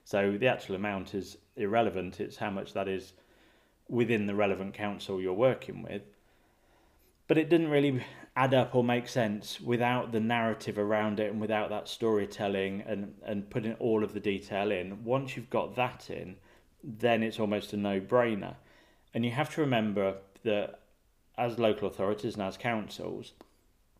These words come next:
a lot of these projects and a lot of the spending and the funding has to be approved by members or councillors, and that might be that you've got a cabinet set up, it might be, uh, you've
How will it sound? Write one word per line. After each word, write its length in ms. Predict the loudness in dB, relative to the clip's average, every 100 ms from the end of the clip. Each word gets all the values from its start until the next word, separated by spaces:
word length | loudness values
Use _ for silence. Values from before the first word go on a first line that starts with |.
| _ _ _ 0
a 60 |
lot 180 | 4 4
of 60 | 6
these 180 | 4
projects 540 | 4 2 4 0 -2 -4
and 100 | -2
a 40 |
lot 140 | -2 -2
of 120 | -6
the 60 |
spending 580 | -12 0 2 2 0 0
and 100 | -4
the 60 | -2
funding 580 | 0 2 0 -4 -8 -14 -20 -20 -20 _ _
has 260 | 0 0 -2
to 100 | 0
be 140 | 2
approved 720 | 2 0 0 2 0 -4 -10 -20 _ _ _ _
by 160 | 2 4
members 500 | 4 2 -2 -6 -8
or 100 | -10
councillors, 680 | -4 -4 -4 -4 -4 -4 -6 -10
and 220 | -4 -2
that 140 | -2 0
might 200 | -2 -2
be 80 | -4
that 120 | -4
you've 160 | -4
got 180 | -4 -4
a 60 | -4
cabinet 440 | -4 -4 -4 -6
set 300 | -6 -8 -4
up, 200 | -6 -6
it 40 | -8
might 240 | -10 -6
be, 260 | -4 -4 -6
uh, 80 | -10 -14
you've 180 | -18